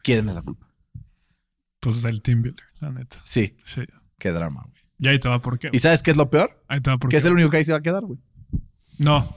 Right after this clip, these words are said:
Speaker 2: o sea, acaba su contrato después del draft.
Speaker 1: ¿Y lo van a renovar?
Speaker 2: No creo. Él se quiere retirar. Pero mira, ahí te va, güey. Ahí te va. En el cuarto cuarto, güey.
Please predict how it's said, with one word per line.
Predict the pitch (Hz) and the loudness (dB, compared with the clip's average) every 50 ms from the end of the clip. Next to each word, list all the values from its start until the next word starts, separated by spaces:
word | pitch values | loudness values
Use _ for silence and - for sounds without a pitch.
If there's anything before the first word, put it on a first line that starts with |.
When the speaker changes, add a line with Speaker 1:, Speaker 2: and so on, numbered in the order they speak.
| - | -8
Speaker 2:
o | - 123 | -6 -4
sea, | - 143 | -4 0
acaba | 135 160 165 160 | 2 2 2 2
su | 160 139 | 2 0
contrato | - 123 120 127 131 127 - 147 | -2 -2 2 2 2 2 4 2
después | 131 110 - - 123 113 | 0 0 0 0 0 0
del | 117 113 | 0 -2
draft. | 113 110 110 - - - - - | -4 -6 -10 -12 -14 -12 -2 2
Speaker 1:
¿Y | |
lo | 120 110 | 4 4
van | 104 107 107 | 6 6 4
a | 104 | 4
renovar? | 95 90 85 85 90 131 - - _ _ | 2 2 0 0 0 -2 -4 -6 _ _
Speaker 2:
No | - 131 120 113 | -8 -8 -8 -6
creo. | - 120 110 - - - - - - - | -6 -8 -8 -8 -12 -20 -20 -20 -6 -2
Él | 151 127 | 2 4
se | 135 135 | 4 4
quiere | 135 135 | 4 4
retirar. | 123 117 110 - 113 110 107 110 _ _ _ _ - _ _ _ _ _ | 2 2 0 -2 -6 -10 -10 -12 _ _ _ _ -20 _ _ _ _ _
Pero | - 135 143 | 2 4 4
mira, | 160 160 160 | 6 6 4
ahí | 160 | 4
te | 135 165 | 2 2
va, | 151 147 127 | 0 0 -2
güey. | - - - - - - - - - | -4 -8 -20 -20 -20 -20 -20 -16 -6
Ahí | - 127 127 | -4 -4 -4
te | 123 127 | -2 -4
va. | 120 123 - - _ - - _ _ - - | -8 -8 -12 -18 _ -20 -20 _ _ -6 -2
En | 123 | 0
el | 123 135 131 | 0 0 2
cuarto | 165 170 170 165 180 156 | 2 0 2 2 0 2
cuarto, | 160 147 135 127 - - _ | 2 0 0 0 -8 -18 _
güey. | _ _ | _ _